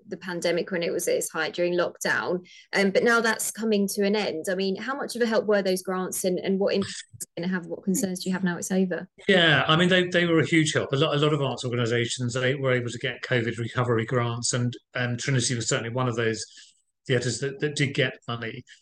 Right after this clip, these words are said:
Speaker 2: um, and it was immensely helpful, because if you, if you run a business like ours where – a lot of your income suddenly just stops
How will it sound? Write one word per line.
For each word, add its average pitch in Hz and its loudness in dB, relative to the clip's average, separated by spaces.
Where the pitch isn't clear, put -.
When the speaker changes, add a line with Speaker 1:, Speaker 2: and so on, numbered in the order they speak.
Speaker 2:
um, 127 4
and 143 2
it 131 0
was 135 4
immensely 135 2
helpful, 139 -2
because - -2
if 151 -2
you, 175 2
if - -8
you 170 4
run 180 4
a 202 4
business 151 0
like 135 -4
ours 110 -4
where – 120 2
a 139 0
lot 151 2
of 143 -2
your 135 2
income 127 -6
suddenly 139 0
just - -4
stops - -2